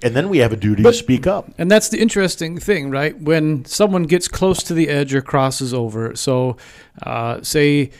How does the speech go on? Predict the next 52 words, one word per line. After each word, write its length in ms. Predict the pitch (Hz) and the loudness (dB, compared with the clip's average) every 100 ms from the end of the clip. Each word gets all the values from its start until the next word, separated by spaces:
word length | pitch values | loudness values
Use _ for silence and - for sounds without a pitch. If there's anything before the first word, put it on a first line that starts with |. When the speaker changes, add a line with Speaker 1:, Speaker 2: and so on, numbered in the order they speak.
| _ _ _ | _ _ _
Speaker 2:
say 360 | - 170 165 165 | -2 4 6 6
some, 320 | - 165 156 | 2 0 0
let's, 320 | 147 156 - | 0 0 -2
I 60 | - | -12
mean, 340 | - 139 139 | -8 -2 0
we're 80 | 127 | 0
talking 360 | 127 135 135 135 | 0 0 2 2
back 220 | 135 135 | 2 2
again 220 | 127 131 | 0 0
about 220 | 123 120 | 0 -2
the 60 | - | -4
pastoral 520 | - 135 127 135 120 | -2 0 0 -2 0
office 320 | 127 - 113 | 0 -2 -6
in 80 | 120 | -6
this 160 | 113 - | -6 -8
example, 480 | 110 123 139 135 107 | -4 -2 -2 -4 -4
but 240 | 113 117 - _ - _ | -4 -6 -10 _ -20 _
say 260 | - 151 143 | 0 4 4
the 80 | |
pastor 480 | 139 143 143 - 135 | 4 0 0 0 -4
says, 600 | 120 147 139 127 120 - | 0 2 2 2 -2 -8
"Yes, 320 | - 131 131 - | -2 -2 -2 -4
the 120 | 113 | -10
thing 300 | - 160 160 | 2 2 4
that 120 | - | 2
you've 220 | 139 127 | 0 0
done 420 | 135 135 135 127 - - _ _ - _ - | 2 2 2 0 -4 -16 _ _ -20 _ 2
goes 260 | 143 143 | 4 4
over 260 | 151 139 131 | 4 2 2
the 100 | 123 | 0
line. 360 | 131 135 123 | 2 2 0
It 120 | 120 117 | -2 -4
is 120 | 110 | -2
sin." 560 | - 185 160 110 117 - - - | 2 4 4 0 -6 -12 -20 -20
How 260 | - 160 175 | -4 2 2
often 440 | 160 165 185 139 | 4 4 2 -2
in 100 | 127 | -2
our 120 | 131 127 | 0 2
world 300 | 139 175 175 | 4 2 2
today 260 | 127 127 | -2 0
does 180 | 127 123 | 0 -4
it 60 | 131 | -4
get 160 | 135 | -4
turned 260 | - 143 131 | -2 -2 0
around 220 | 131 139 | 0 0
and 100 | 135 | 0
say, 240 | - 123 | -2 -2
"Who 260 | 120 - 202 | -4 0 4
are 80 | 165 | 6
you 260 | 139 185 | 6 4
to 140 | 180 120 | 4 -2
judge?" 580 | 110 135 123 110 - | -2 0 0 -4 -12